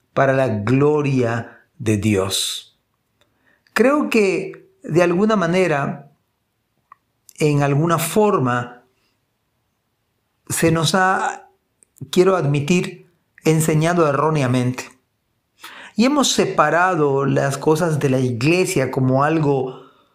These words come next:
sagrado. Y la hemos, las hemos separado de la universidad,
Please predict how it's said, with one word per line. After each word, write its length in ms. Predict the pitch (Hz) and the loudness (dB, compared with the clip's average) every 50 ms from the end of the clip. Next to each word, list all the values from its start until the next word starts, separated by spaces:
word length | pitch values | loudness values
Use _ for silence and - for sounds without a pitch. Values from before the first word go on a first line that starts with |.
| _ _ | _ _
sagrado. 1120 | - - - - - - 139 135 127 123 143 139 139 139 135 131 127 120 - - - - - _ _ _ _ _ _ _ _ _ _ _ _ _ _ _ _ _ _ _ _ _ | -12 -8 -6 -2 0 0 0 0 0 0 2 2 2 2 0 0 0 -2 -2 -4 -8 -14 -20 _ _ _ _ _ _ _ _ _ _ _ _ _ _ _ _ _ _ _ _ _
Y 140 | - 170 | 2 2
la 140 | 175 185 185 | 4 4 4
hemos, 300 | 196 202 220 214 220 226 | 2 2 2 0 0 0
las 600 | 196 180 180 185 - 185 165 170 180 175 170 160 196 | 0 -2 -2 0 0 2 2 2 2 0 0 0 0
hemos 220 | 190 190 208 202 | 0 0 0 0
separado 600 | - 190 - - 151 143 143 151 165 175 185 175 | 0 -2 0 0 0 2 2 2 0 0 0 0
de 120 | 147 147 | 2 2
la 100 | 131 131 | 2 0
universidad, 1000 | 131 131 131 127 120 123 120 113 - - 113 107 110 123 - - - - - _ | 0 0 0 0 0 0 0 -2 -2 -2 0 0 0 0 -2 -4 -8 -12 -18 _